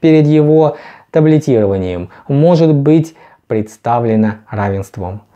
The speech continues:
Поступление продукта в матричную полость осуществляется при переменной интенсивности Q малая,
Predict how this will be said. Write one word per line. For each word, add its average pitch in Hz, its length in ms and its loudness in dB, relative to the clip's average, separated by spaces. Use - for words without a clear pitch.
Поступление 185 600 0
продукта 117 540 -2
в 113 80 -4
матричную 117 560 -4
полость 131 400 -2
осуществляется 139 1000 0
при 139 220 -2
переменной 143 720 -2
интенсивности 143 720 -2
Q 156 160 -4
малая, 101 600 -2